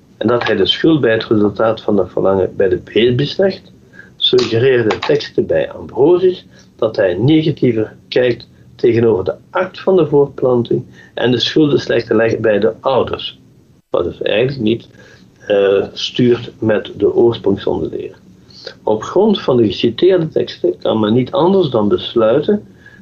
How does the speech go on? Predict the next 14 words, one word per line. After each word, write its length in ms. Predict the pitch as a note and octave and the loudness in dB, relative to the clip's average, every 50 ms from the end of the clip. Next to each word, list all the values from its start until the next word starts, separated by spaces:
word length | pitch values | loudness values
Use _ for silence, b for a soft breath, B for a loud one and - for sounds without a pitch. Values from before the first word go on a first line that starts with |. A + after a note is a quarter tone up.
| B B _ | B B _
dat 240 | - A2 A2 - | -2 -2 -2 -2
Ambrosius 920 | - - A2 A2 G#2+ F#2+ F#2 A#2+ D#3 F3 E3+ D#3+ D#3 C#3 A#2 G#2 - - - - | -4 -4 -2 0 -2 0 2 2 2 4 2 2 2 0 -2 -2 -4 -10 -16 -8
negatiever 760 | - G#2 G#2+ A2+ G#2+ G2+ F#2 E2 - - F3 F#3+ G#3 G3+ G3+ G#3 | -4 0 0 2 2 2 0 -2 0 0 2 2 4 4 4 2
is 160 | G#3 G3+ - | 2 0 -2
ten 140 | - D#3 C#3+ | -2 0 2
overstaan 420 | C#3+ D3 C#3+ C#3 - - B2+ A2+ | 4 2 2 0 0 -2 0 0
van 120 | G2+ F#2 - - - - - | 0 -2 -2 -6 -14 -16 -6
geslachtsrelaties 1160 | - G2+ F#2+ - D3 F3 F#3+ F#3 - - D3+ D3 D3+ D3 C#3 C3+ B2 - - B2+ A#2 A#2 - b b b b b b b | -6 -6 -2 0 0 0 0 -2 -2 0 0 0 2 2 2 2 0 0 -2 -2 -2 -2 -6 b b b b b b b
dan 200 | - - B2 A2+ | -2 0 0 0
ten 140 | A2 - A#2 | 0 0 0
overstaan 440 | A2 F#2+ F#2 - - A2 F#2+ F#2 F2+ | 0 0 -2 -4 -2 -2 -2 0 0
van 160 | - F#2 G2 | 0 0 2
de 100 | A2 A2+ | 2 2
vrucht. 420 | G#2+ A2 A2+ - - - - - | 2 2 0 0 -2 -6 -16 -20